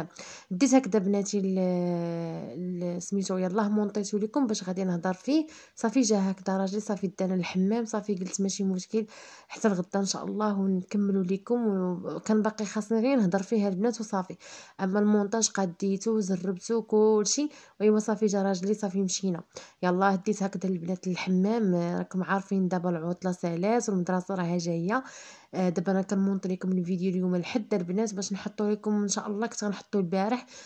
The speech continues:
ولكن ما كتبش، ديت هكذا البنات، صافي جا وقف عليا راجلي، صافي ما <laughs> الا جا وقف عليك صافي، يعني راه باقي يتابعو هو الخدمه ديالو وداكشي، صافي ما بقيتش البنات، آه، هكذا كملتو معاكم.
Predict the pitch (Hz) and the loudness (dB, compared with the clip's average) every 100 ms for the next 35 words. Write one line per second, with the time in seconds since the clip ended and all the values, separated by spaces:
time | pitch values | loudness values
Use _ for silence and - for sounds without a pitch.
0 | - - 247 285 277 240 208 - 196 180 | -4 6 6 8 4 6 2 0 -4 -4
1 | - 208 202 185 196 175 208 233 214 196 | -4 -2 -2 -2 -2 0 -2 0 -2 0
2 | 185 190 185 180 175 190 196 185 208 220 | 0 -2 -6 -4 -2 0 -2 -2 -4 -2
3 | 202 190 180 180 185 214 233 214 - 233 | -4 -2 0 2 4 4 4 2 0 -4
4 | - - - 196 196 214 208 185 185 226 | -4 -14 -6 -2 2 2 0 -4 -2 -2
5 | - 208 190 196 190 180 190 185 185 208 | 0 -2 0 0 2 2 2 0 -2 -4
6 | 202 185 175 180 180 180 185 180 170 180 | -2 -2 0 -2 -2 0 2 0 -2 0
7 | 180 180 170 180 175 180 175 175 - 349 | 2 2 0 0 0 0 -2 -4 -2 -2
8 | 359 - - - 359 302 269 262 269 269 | -2 -8 -20 0 2 6 6 6 2 2
9 | 269 190 202 214 214 190 170 175 190 190 | 2 2 2 0 0 -2 -2 -4 -2 0
10 | 190 185 180 - 214 214 190 208 160 175 | 2 2 0 2 4 4 2 0 0 -2
11 | 165 | -6